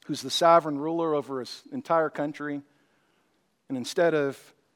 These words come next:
walking throughout his land and all the privileges that belong to him,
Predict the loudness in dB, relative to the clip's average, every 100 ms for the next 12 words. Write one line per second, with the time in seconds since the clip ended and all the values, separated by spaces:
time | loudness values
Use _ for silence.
0 | _ _ _ _ 6 8 8 2 -2 4
1 | 8 6 4 -4 -2 0 2 2 0 0
2 | 4 4 4 0 -2 -2 0 -2 0 -2
3 | -2 -4 -6 -2 0 0 -2 -4 -4 -4